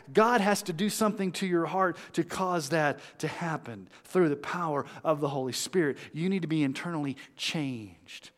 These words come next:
Your heart needs to be changed. This happened to a woman named Lydia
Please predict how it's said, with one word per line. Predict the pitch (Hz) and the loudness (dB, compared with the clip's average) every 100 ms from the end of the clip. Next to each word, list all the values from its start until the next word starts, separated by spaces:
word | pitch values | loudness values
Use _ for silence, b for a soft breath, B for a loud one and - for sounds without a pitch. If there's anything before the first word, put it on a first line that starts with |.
| _ _ _ | _ _ _
Your | 113 110 | -14 -10
heart | - 170 147 | -6 -6 -6
needs | 123 - | -8 -8
to | 107 | -12
be | 101 | -12
changed. | - 95 82 _ - _ _ _ _ _ _ _ | -16 -18 -20 _ -20 _ _ _ _ _ _ _
This | - 151 | -6 -2
happened | 170 165 156 | -2 -2 -2
to | 156 | 2
a | 147 | 4
woman | 147 151 147 | 4 0 -2
named | 131 | -2
Lydia | 127 147 120 | -2 -2 -4